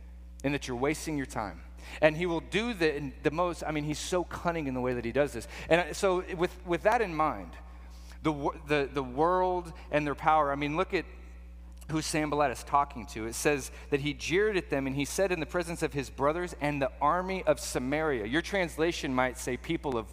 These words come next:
of wealth. The army of Samaria, people with power, people with wealth, people with influence, people that are impressive. Sanballat is making fun of Nehemiah and his workers for this wall that they're building. And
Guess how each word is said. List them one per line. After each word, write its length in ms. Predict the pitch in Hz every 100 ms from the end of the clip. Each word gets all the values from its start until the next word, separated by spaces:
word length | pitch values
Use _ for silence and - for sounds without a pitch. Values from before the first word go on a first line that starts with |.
| -
of 220 | 113 92
wealth. 460 | 98 104 - - - - - - - - - -
The 100 | -
army 360 | 131 143 151 143
of 80 | 135
Samaria, 480 | - 127 127 120 107
people 260 | 151 147
with 180 | 131 -
power, 340 | - 127 123 110
people 300 | 139 131 120
with 180 | 110
wealth, 320 | 110 120 120 -
people 220 | 135 120
with 140 | 110
influence, 520 | 131 123 120 113 107 -
people 380 | 139 131 123 - -
that 120 | - 135
are 120 | 120
impressive. 720 | 107 - - 135 - 92 90 - -
Sanballat 640 | - - 156 151 147 131 127
is 160 | 123
making 360 | 135 143 147 127
fun 520 | - - 196 180 135
of 120 | 117
Nehemiah 760 | 120 143 165 156 120 113 113 131 - - - - - - - -
and 120 | 127
his 160 | 131 113
workers 460 | 127 170 131 110
for 180 | - 127
this 200 | 120 -
wall 260 | 123 143 151
that 180 | 113 -
they're 100 | 95
building. 460 | 92 87 82 69 - - - - - -
And 180 | 151